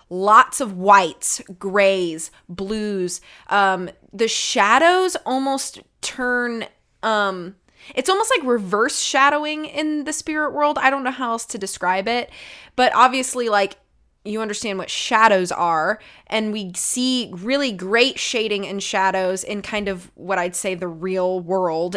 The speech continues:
is in the show. And then when we flip over to the spirit world, it's almost like what you would expect to be shadowed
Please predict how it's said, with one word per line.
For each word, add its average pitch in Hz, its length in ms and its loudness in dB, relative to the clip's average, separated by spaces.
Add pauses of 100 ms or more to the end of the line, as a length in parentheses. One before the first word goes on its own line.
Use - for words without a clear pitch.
is 180 340 -4
in 196 220 -8
the 175 80 -8
show. 240 500 4 (260)
And 247 140 -4
then 262 140 -2
when 277 120 -4
we 262 80 -2
flip 262 280 -4
over 233 180 -4
to 226 140 -8
the 196 80 -6
spirit 320 480 0
world, 240 200 2
it's 220 200 -6
almost 311 420 -4
like 220 460 0 (300)
what 226 200 0
you 233 120 -6
would 214 100 0
expect - 540 0
to 233 100 -6
be 208 120 -6
shadowed 214 680 2